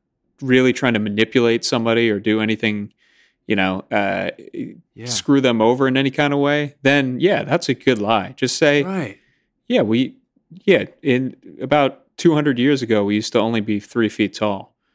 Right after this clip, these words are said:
Speaker 2: Yeah.
Speaker 1: That's not, no, no problem there. That's a,
Speaker 2: Right.
Speaker 1: that's a safe lie. I'm not, I'm not trying to screw anybody over there. And then, yeah, same thing with serial killing. You just want no rhyme and reason, uh,
Speaker 2: Yeah.
Speaker 1: to who you kill, and you, you'll,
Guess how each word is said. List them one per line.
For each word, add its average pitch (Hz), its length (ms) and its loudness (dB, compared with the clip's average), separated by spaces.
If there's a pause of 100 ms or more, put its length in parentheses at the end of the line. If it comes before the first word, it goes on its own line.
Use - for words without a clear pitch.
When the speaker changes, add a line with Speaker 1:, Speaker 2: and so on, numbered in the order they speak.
Speaker 2:
Yeah. 220 240 4 (100)
Speaker 1:
That's 175 240 0
not, 110 300 -2 (100)
no, 180 260 -6 (100)
no 196 180 2
problem 113 440 0
there. 101 300 0
That's 120 180 0
a, 113 120 4
Speaker 2:
Right. 95 140 -4
Speaker 1:
that's 139 180 -4
a - 20 -8
safe 123 320 0
lie. 120 200 2
I'm 101 120 -4
not, 117 280 -8 (120)
I'm 143 60 -10
not 143 140 -4
trying 110 200 -4
to 101 60 -10
screw - 320 -4
anybody 101 340 -6
over 104 240 -2
there. 117 260 -2
And 127 180 0
then, 117 300 -2
yeah, 240 180 0
same 131 240 -2
thing 123 140 -2
with 104 100 -8
serial 131 360 0
killing. 104 320 -8
You 113 100 -2
just 113 180 -6 (220)
want 123 240 -4
no 113 200 2
rhyme 113 400 0
and 104 120 -6
reason, 110 480 -4 (500)
uh, - 360 -2
Speaker 2:
Yeah. 131 140 0
Speaker 1:
to 104 220 -2
who 120 120 0
you 113 180 0
kill, 117 400 0
and 95 160 -8
you, 95 260 -6
you'll, 98 280 -8